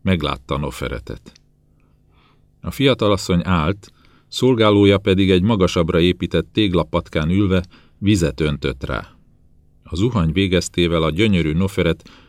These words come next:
végigfeküdt egy kőpadon, és a szolgáló, aki még mindig a férje és a gyermekei viselkedésén siránkozott,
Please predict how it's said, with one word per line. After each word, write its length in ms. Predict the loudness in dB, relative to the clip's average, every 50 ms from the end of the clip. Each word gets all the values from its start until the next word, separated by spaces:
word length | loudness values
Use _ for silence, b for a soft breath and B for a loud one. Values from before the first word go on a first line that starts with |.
| B B B
végigfeküdt 800 | -2 0 0 2 0 0 -2 -4 -6 -8 -6 -6 -6 -8 -6 -4
egy 160 | -6 -6 -6
kőpadon, 600 | -6 -4 -4 -4 -2 -2 -2 -2 0 0 0 -2 -2 -8 _ _ _
és 180 | -8 -6 -4 -4
a 80 | -4
szolgáló, 640 | -4 -4 -2 -2 -2 0 0 0 0 0 0 0 0
aki 240 | 0 -2 0 0 0
még 200 | 0 2 0 0
mindig 320 | -2 -2 -2 -2 -2 -2
a 60 | -2
férje 440 | -2 -2 0 2 2 2 4 2 2
és 160 | 2 0 0
a 60 | -2 -2
gyermekei 580 | 0 0 0 2 0 -2 -2 -2 -2 -2 -2
viselkedésén 800 | -2 -2 -2 -2 -4 -4 -2 -4 -4 -4 -4 -4 -6 -6 -8 -8
siránkozott, 680 | -6 -6 -4 -4 -2 -4 -4 -4 -4 -4 -4 -4 -6 b